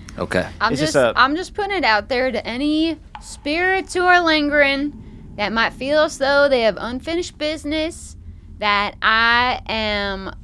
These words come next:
Speaker 2: a, a friend of death and decay,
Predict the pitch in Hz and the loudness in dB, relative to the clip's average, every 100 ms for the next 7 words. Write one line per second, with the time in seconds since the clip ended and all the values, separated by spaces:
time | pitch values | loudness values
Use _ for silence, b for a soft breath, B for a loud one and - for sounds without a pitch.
0 | - 214 - - - - 208 208 262 285 | -8 -8 -8 -10 -14 -4 -4 0 4 4
1 | 339 359 370 - 240 208 254 277 - 285 | 4 2 -2 -6 -6 0 2 2 2 -4
2 | 269 - 233 196 196 277 | -4 0 2 2 0 -2